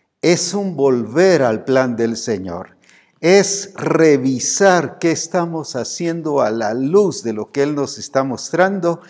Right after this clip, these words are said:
y entender al Espíritu Santo para que juntos hagamos lo que Él requiere de cada uno de nosotros y como iglesia también. Así que es por eso que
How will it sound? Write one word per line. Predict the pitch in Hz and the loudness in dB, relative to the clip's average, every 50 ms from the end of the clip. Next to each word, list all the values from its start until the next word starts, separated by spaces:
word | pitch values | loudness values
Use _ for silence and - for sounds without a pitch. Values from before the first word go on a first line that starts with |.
| - - - - _ _ | -20 -20 -20 -20 _ _
y | - 143 143 156 156 | -8 -4 0 2 2
entender | 151 135 131 127 110 123 139 131 120 113 117 113 113 113 135 190 208 202 175 135 127 - - - | 4 4 2 0 -2 2 2 2 2 2 0 -2 -2 4 6 8 8 8 8 6 4 -2 -2 2
al | 131 123 120 117 | 2 2 2 2
Espíritu | 117 - - - - 175 165 156 131 113 127 113 | -2 -4 -6 -2 -2 -2 -2 -2 -6 -6 -8 -6
Santo | - - 185 196 196 185 - 190 185 165 - - - _ _ _ - | 0 0 0 0 0 -4 -4 -4 -4 -4 -4 -10 -20 _ _ _ 0
para | 135 131 123 123 120 120 - | 2 4 4 4 2 2 0
que | - 123 110 | -2 -2 -2
juntos | - - - - - 233 233 220 214 202 185 160 139 - - 123 127 135 139 135 - - - - | -2 -6 -12 -8 -2 2 4 4 4 4 2 -2 -4 -4 -2 0 0 0 0 -2 -6 -10 -2 4
hagamos | 123 131 123 117 113 165 190 208 196 160 131 139 151 160 170 175 170 - - 127 | 4 4 4 6 6 6 6 6 4 2 0 0 2 2 2 2 0 -2 -6 -6
lo | 123 123 127 120 117 - | -2 0 0 -2 -2 -2
que | - 123 120 - | -4 -4 -4 -2
Él | - 143 151 160 160 160 165 165 165 156 - - | 0 2 2 4 4 2 2 0 -2 -4 -8 -14
requiere | - - 135 135 131 135 - - 151 143 135 127 135 131 123 117 | -10 -4 -2 -2 -4 -4 -6 -4 0 2 2 2 2 0 -2 -4
de | 101 110 113 123 120 - | -6 -6 -6 -6 -4 2
cada | - 143 139 123 135 135 123 - - - - - _ _ | 4 4 4 6 4 2 0 -2 -10 -20 -20 -20 _ _
uno | - 135 139 139 135 127 127 127 123 | 0 2 4 4 4 4 2 2 2
de | 110 117 113 | 2 2 0
nosotros | 110 113 104 - - 151 127 - - 110 117 107 - - - _ _ _ _ - | 2 0 -4 -2 0 0 0 0 0 -4 -4 -4 -4 -8 -14 _ _ _ _ -4
y | 135 127 | -4 -4
como | - - 135 113 113 | 0 0 0 0 0
iglesia | 117 110 135 135 131 123 - 127 113 101 - | -4 -2 2 2 2 2 0 -2 -4 -4 -4
también. | 113 107 98 90 92 104 98 90 - _ _ _ _ _ - - - - - - _ - | -4 -6 -6 -8 -8 -8 -8 -8 -10 _ _ _ _ _ -20 -20 -20 -20 -20 -14 _ 4
Así | 139 151 143 - - 214 214 | 4 4 4 4 0 -2 -2
que | 214 214 190 | 2 4 4
es | 170 - | 4 4
por | - - 160 156 170 | 0 0 0 4 4
eso | 190 190 - - 208 196 202 202 - | 4 2 4 2 2 2 0 0 0
que | 165 143 127 123 117 - - _ _ _ _ | 0 2 2 0 -2 -8 -18 _ _ _ _